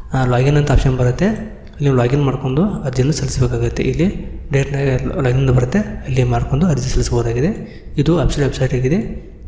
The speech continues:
ಇಲ್ಲಿ ಇದು ಅವರು ಪಿ ಡಿ ಎಫ್ ಕೂಡ ಕೊಟ್ಟಿದ್ದಾರೆ. ಇಲ್ಲಿ ಇದು ನಾಲ್ಕು ಪೇಜ್ ಪಿ ಡಿ ಎಫ್ ಇದೆ. ಇದನ್ನು ಕೂಡ ನೀವು ಸರಿಯಾಗಿ ಓದ್ಕೋಬಹುದು. ಇಲ್ಲಿ ಡೀಟೇಲ್ಸ್ ಕೊಟ್ಟಿದ್ದಾರೆ. ಎಂಟನೇ ತರಗತಿ ಪಾಸು, ಎಂಟನೇ ತರಗತಿ ಪಾಸು,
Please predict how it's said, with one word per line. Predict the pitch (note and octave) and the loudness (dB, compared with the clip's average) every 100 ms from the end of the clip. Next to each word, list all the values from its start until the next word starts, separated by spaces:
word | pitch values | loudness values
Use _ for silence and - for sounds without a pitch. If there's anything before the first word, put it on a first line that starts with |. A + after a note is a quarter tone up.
| - | -2
ಇಲ್ಲಿ | D3+ E3+ | 0 0
ಇದು | A3+ E3+ D#3 D#3 | -2 -2 0 2
ಅವರು | D#3+ | 2
ಪಿ | - - D3 | 0 0 0
ಡಿ | |
ಎಫ್ | E3 | 0
ಕೂಡ | D#3 | 0
ಕೊಟ್ಟಿದ್ದಾರೆ. | D3 C#3 C#3 C3+ | 0 0 0 0
ಇಲ್ಲಿ | B2+ D#3+ - - - - - - - | 0 -2 -2 -10 -12 -12 -12 -10 -2
ಇದು | C#3 | 0
ನಾಲ್ಕು | B2 B2+ | 2 2
ಪೇಜ್ | D3+ C#3 | 2 2
ಪಿ | - | 2
ಡಿ | C#3 | 2
ಎಫ್ | - | 2
ಇದೆ. | C3 D3+ | 2 2
ಇದನ್ನು | E3 C#3 D3 | 2 2 2
ಕೂಡ | D3 | 2
ನೀವು | C#3+ | 0
ಸರಿಯಾಗಿ | C#3 C3 C3 | 0 0 0
ಓದ್ಕೋಬಹುದು. | A#2+ B2 C3 B2+ C3+ | 0 0 2 2 2
ಇಲ್ಲಿ | C#3 | 0
ಡೀಟೇಲ್ಸ್ | B2+ C3+ C3+ - | 0 0 0 0
ಕೊಟ್ಟಿದ್ದಾರೆ. | - B2+ C3 E3+ A3+ - - - D3 | 0 0 2 0 0 -6 -10 -6 -4
ಎಂಟನೇ | B2+ C#3+ | 0 0
ತರಗತಿ | C#3+ C3 C3+ | 2 0 2
ಪಾಸು, | B2+ B2 D3 | 2 2 0
ಎಂಟನೇ | C3 B2+ | 0 0
ತರಗತಿ | B2+ B2+ C3 | 0 0 0
ಪಾಸು, | B2 B2 B2+ D3 | 2 2 2 0